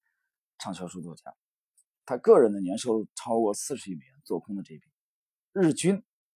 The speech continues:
赚超过一千万美元。所以你看起来约翰鲍尔森是一夜之间啊，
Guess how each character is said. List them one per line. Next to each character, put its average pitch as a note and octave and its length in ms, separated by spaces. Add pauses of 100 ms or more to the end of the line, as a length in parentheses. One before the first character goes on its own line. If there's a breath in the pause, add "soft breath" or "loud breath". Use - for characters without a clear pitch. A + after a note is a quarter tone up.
(140)
赚 - 260 (220)
超 - 160
过 - 160
一 G#2+ 80
千 F#2+ 220
万 F2+ 100
美 D2+ 60
元。 - 80 (1300)
所 A3+ 100
以 G#3 60
你 C3 120
看 F#3+ 340
起 - 180
来 F#3+ 120
约 G#3+ 100
翰 A3 120
鲍 A2 140
尔 G#2 60
森 F2 180
是 F2 160 (160)
一 A2+ 120
夜 A3+ 140
之 A#2+ 140
间 A2 180 (180)
啊， - 120